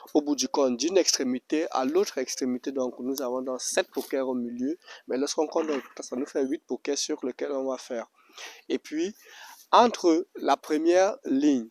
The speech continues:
et celle du milieu, nous avons quatre mètres où nous allons donc faire,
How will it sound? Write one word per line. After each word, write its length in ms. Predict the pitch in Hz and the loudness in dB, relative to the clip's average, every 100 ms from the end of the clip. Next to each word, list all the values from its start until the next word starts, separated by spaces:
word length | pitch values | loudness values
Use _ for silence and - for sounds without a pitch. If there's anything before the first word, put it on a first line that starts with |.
| _ _ | _ _
et 80 | 131 | -4
celle 260 | - 160 | 0 0
du 140 | 147 127 | 0 -4
milieu, 300 | 127 131 143 | -2 -2 -4
nous 160 | 147 | -2
avons 200 | 147 139 | -2 -2
quatre 280 | 143 - 175 | 4 4 4
mètres 400 | 165 147 120 - - | 2 0 -2 -14 -10
où 120 | - | -4
nous 140 | 139 135 | -2 0
allons 180 | 117 | 0
donc 220 | 127 123 120 | 0 -2 -4
faire, 300 | - 127 | -4 -6